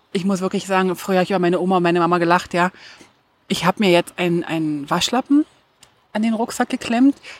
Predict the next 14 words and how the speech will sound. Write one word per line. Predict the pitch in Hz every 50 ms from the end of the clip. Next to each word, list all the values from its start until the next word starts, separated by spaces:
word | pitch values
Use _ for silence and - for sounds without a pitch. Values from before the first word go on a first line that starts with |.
| - -
den | 202 202
ich | 190 -
ständig | - - 202 190 202 208 - -
nutze, | 196 202 - - - -
um | 165 196 196
mich | 190 - - -
abzuwischen. | - - - - - 202 165 165 170 - - 196 185 175 - - _ _ - - - - - - - - - - - _ _ _ _ _
Irgendwie | - 202 202 185 208 185
hat | 175 -
meine | 202 180 185 -
Oma | 175 185 214 220
früher, | 214 - - - 202 196 202 196
glaub | 190 - 190 180 180 185
ich, | 185 180 - - -